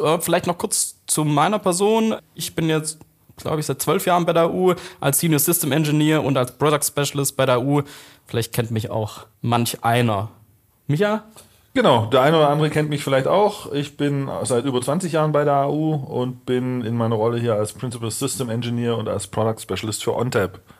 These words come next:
Speaker 1: Gut, dann würd ich sagen, legen wir direkt los, äh, mit dem, was man von NetApp eigentlich so am besten kennt, nämlich schöne,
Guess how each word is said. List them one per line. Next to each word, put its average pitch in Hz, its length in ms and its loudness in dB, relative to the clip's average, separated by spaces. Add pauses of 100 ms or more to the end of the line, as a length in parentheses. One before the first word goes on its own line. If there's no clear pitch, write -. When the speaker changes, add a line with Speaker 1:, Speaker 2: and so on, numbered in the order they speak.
(300)
Speaker 1:
Gut, 165 520 -2
dann 127 160 2
würd 160 120 -2
ich 151 80 -4
sagen, 143 380 0
legen 147 400 0
wir 165 100 0
direkt 139 760 -2
los, 156 840 0
äh, 156 240 2
mit 143 240 -2
dem, 160 360 0
was - 360 -2 (260)
man 139 380 -2
von 139 300 -2
NetApp 151 360 2
eigentlich 139 280 0
so 135 100 0
am 120 120 -2
besten 156 420 -2
kennt, 165 340 -2
nämlich 135 300 -2
schöne, 151 500 0